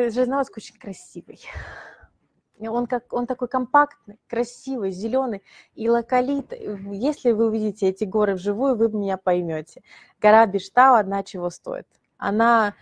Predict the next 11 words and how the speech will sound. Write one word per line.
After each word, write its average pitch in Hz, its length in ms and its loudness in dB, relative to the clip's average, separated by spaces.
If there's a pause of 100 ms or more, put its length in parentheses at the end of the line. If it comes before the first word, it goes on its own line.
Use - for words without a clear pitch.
(140)
видна 202 520 -2
с - 260 -20
разных 190 560 0
концов 185 380 -8
города, 240 500 6
она 202 280 -4
такая 214 440 0
огромная 208 720 0
и 214 400 -10 (960)
очень - 300 -8
красивая. 170 500 -18